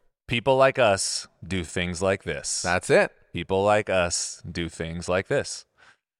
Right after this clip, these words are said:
Speaker 1: That's that. It's,
Speaker 2: So
Speaker 1: it's
Speaker 2: there's the podcast, everyone. It was a five-minute episode. Thanks for coming.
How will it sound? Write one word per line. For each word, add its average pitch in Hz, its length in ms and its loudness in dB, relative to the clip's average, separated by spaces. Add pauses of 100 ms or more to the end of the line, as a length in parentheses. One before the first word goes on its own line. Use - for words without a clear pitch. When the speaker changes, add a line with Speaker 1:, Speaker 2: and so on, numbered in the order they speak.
(440)
Speaker 1:
That's - 240 -6
that. 101 320 2
It's, - 240 -6
Speaker 2:
So 107 160 2
Speaker 1:
it's 104 60 4
Speaker 2:
there's 110 200 6
the 127 100 4
podcast, 160 480 6
everyone. 139 260 4
It 170 40 6
was 123 100 4
a 117 80 8
five-minute 190 600 8
episode. 180 500 6
Thanks 139 180 2
for 214 120 -4
coming. 196 420 2